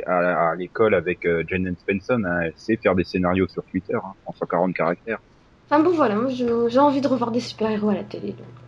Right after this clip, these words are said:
Speaker 1: Euh,
Speaker 2: Je, disons que ça me tente.
Speaker 1: bah, t'auras, euh, Marvel's Agents of the shield.
Speaker 2: Oui, bah,
Speaker 1: Ah,
Speaker 2: attends,
Speaker 1: ça
Speaker 2: j'ai
Speaker 1: veut
Speaker 2: pas
Speaker 1: dire
Speaker 2: fait mon, j'ai pas fini mon top trois, euh.
Speaker 1: Ah,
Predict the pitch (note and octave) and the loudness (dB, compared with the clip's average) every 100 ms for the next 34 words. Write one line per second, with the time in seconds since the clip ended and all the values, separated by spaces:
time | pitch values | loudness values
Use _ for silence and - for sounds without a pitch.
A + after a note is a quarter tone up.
0 | - - - - - - D#2 E2 E2 E2 | -20 -20 -20 -20 -20 -12 -2 0 2 0
1 | - - - G3 B3 - G#3+ F3 - - | -2 -8 -4 4 4 4 -2 -4 -8 -16
2 | - - - - F2+ F2 F#2+ E2+ F2+ F2+ | -20 -20 -20 -6 -2 2 4 4 4 4
3 | F2 E2+ E2 E2+ E2 F2+ F2 E2 E2+ D2+ | 4 2 2 -2 -2 2 2 0 -2 -2
4 | F2 D#2+ E2+ D2+ F#2+ - G#3 D#3+ - - | -4 -4 -4 -4 -4 -4 -6 -6 -16 -20
5 | - - - - - - B3 G#3 C#3+ F#3 | -20 -20 -20 -20 -20 -10 -6 -2 0 0
6 | - E4+ A3 G#3 G3+ G#3+ G#3 G3+ - G#3+ | 2 2 4 4 4 6 6 4 0 0
7 | A3 B3 B3+ B3 G#3+ F3+ G3 G#3+ F#4 F#4 | 2 2 0 0 0 -2 -4 -6 -8 -6
8 | A#3 F#3+ F#3 F#3+ - - - - - - | -6 -8 -10 -16 -20 -20 -20 -20 -20 -20
9 | - - - - D3 | -20 -20 -20 -10 -10